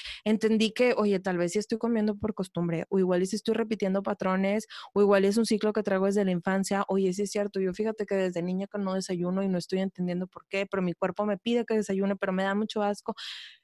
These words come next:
Bueno, ¿cómo le hago? Entonces busca, busca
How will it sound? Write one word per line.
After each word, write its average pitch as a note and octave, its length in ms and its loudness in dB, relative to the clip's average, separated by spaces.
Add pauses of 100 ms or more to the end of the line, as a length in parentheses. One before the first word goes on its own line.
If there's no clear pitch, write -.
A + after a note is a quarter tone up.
(180)
Bueno, A3 260 2
¿cómo G#3+ 260 2
le A#3 100 2
hago? A#3+ 440 0
Entonces A#3 360 0
busca, A#3+ 540 0
busca B3 600 0